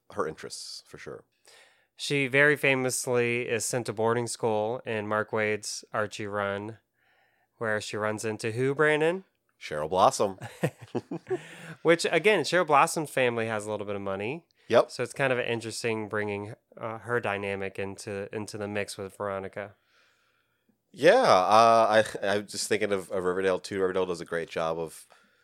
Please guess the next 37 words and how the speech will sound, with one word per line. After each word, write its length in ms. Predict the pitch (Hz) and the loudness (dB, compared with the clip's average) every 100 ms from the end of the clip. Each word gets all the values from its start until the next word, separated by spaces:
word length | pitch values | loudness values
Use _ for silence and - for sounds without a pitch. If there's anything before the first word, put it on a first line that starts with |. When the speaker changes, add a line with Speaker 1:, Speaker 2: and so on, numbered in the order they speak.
| _ | _
Speaker 1:
kind 160 | - 90 | -4 -4
of 80 | - | -4
portraying 500 | 92 - 90 90 87 | -8 -2 -2 -2 -2
them 280 | 87 85 | 0 0
as 520 | 80 80 78 78 - - _ _ _ _ _ | 0 -2 -2 -6 -8 -10 _ _ _ _ _
rival 540 | - 80 87 90 92 90 | -14 0 2 4 4 2
industrialist 760 | 87 87 - - 95 98 - - | 2 -2 -2 -4 -2 -2 -4 -2
families. 600 | 104 98 107 113 - - - _ _ _ _ _ _ _ _ _ _ 92 | 2 2 2 0 -2 -4 -8 _ _ _ _ _ _ _ _ _ _ -2
Uh, 360 | 90 87 90 107 | 2 2 0 -2
in 120 | 107 | 2
Riverdale, 320 | 104 95 98 | 2 4 4
of 80 | 95 | 4
course, 220 | - 98 | 2 0
the 80 | - | 0
Blossoms 480 | 90 90 - 104 92 | 0 0 0 -4 -6
being, 380 | 98 95 92 95 90 | -6 -4 -4 -6 -4
uh, 160 | 87 | -4
maple 260 | 87 120 127 | -4 -4 -6
syrup, 500 | - 143 120 - - - - | -8 -2 -2 -2 -8 -20 -8
uh, 320 | 82 76 73 | -6 -4 -6
magnets. 380 | 73 69 65 - - - | -8 -8 -10 -12 -12 -2
Speaker 2:
<laughs> 120 | 160 - - - - - _ _ - - - | -2 -2 -10 -12 -20 -20 _ _ -20 -16 -4
We 120 | 123 | 0
need 180 | 156 156 | 0 2
those, 400 | 101 92 92 98 | 0 -2 -6 -10
you 80 | |
know? 140 | 95 98 | -8 -2
Speaker 1:
Yeah. 180 | 156 - - | -2 -2 -8
Speaker 2:
We 100 | 107 | -12
need 200 | 104 107 | -10 -8
those. 280 | 104 98 101 | -6 -6 -4
We're, 240 | 107 117 - - _ | -2 -2 -4 -18 _
we 80 | 110 | 0
gotta 240 | 110 117 | 2 2
have 180 | 123 123 | 2 0
maple 260 | 123 123 127 | 0 -4 -4
syrup. 380 | - 131 98 | -2 0 0